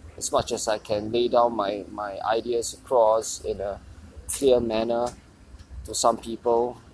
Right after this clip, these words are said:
uh, it, it might appear to be boring. Another thing is I tend to speak in a language that is quite, uh, uncalled for,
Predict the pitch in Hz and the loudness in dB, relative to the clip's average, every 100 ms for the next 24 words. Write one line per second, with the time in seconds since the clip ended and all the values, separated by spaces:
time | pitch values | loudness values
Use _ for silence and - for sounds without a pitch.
0 | - 107 101 101 104 107 - 110 - 117 | -8 -6 -6 -10 -14 -16 -8 -6 -4 0
1 | 120 113 - 127 - 107 - 104 98 82 | 2 2 2 0 0 -6 -2 0 0 -2
2 | 85 - - - - - 160 175 208 - | -12 -20 -20 -20 -20 -6 0 4 4 4
3 | 190 151 110 117 - - 110 - 131 123 | 0 2 2 2 0 0 0 2 0 0
4 | 120 113 101 101 - - - - - - | -6 -10 -10 -12 -20 -20 -20 -8 -6 -2
5 | 139 - 113 110 107 120 127 107 101 - | -4 -4 -4 -2 0 2 2 -2 -4 -8
6 | - - 107 113 107 - - 123 117 104 | -12 -4 -4 -2 -6 -6 0 4 4 2
7 | - - 101 87 92 - - - - - | -10 -4 -2 -2 -6 -12 -20 -20 -20 -20
8 | - - - - - 117 107 113 - 147 | -20 -20 -20 -20 -4 0 0 -2 2 6
9 | 127 - 117 104 87 | 6 4 4 4 2